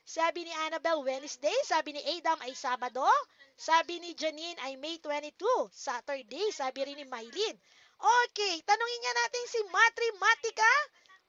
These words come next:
Okay, kung fourteen days, bilangin natin. Okay, sabayan nyo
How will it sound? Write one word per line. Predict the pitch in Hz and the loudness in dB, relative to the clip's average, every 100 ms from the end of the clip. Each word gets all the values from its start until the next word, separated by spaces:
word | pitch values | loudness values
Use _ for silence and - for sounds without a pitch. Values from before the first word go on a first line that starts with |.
| 349 392 | 0 0
Okay, | - 440 415 _ | 0 -2 -2 _
kung | 427 440 | -4 -2
fourteen | - 508 539 539 508 415 | 2 4 4 2 -2 0
days, | 466 554 - _ _ 427 | 2 2 0 _ _ 2
bilangin | 466 466 466 466 466 | 2 6 6 6 2
natin. | 480 466 466 349 226 285 339 | 0 2 0 -2 -2 -4 -2
Okay, | 427 359 | -4 -4
sabayan | 311 294 339 392 415 | -4 -2 0 0 0
nyo | 427 | 2